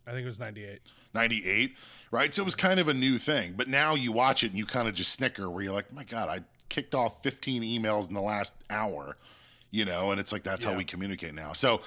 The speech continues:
Speaker 2: Sleepless in Seattle, I like better just 'cause it feels more timeless, but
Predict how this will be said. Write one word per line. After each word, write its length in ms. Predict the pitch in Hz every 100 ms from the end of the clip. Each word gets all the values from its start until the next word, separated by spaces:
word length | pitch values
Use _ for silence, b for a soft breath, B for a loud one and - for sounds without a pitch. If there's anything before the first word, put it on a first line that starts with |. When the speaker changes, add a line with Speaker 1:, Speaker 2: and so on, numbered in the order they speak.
| B B
Speaker 2:
Sleepless 400 | - 233 214 -
in 80 | 170
Seattle, 320 | 160 147 139
I 60 | 127
like 220 | 127 120
better 200 | 120 120
just 180 | 104 -
'cause 140 | 117
it 80 | 98
feels 280 | - 113 95
more 120 | 95
timeless, 480 | 85 - 71 - -
but 240 | - 113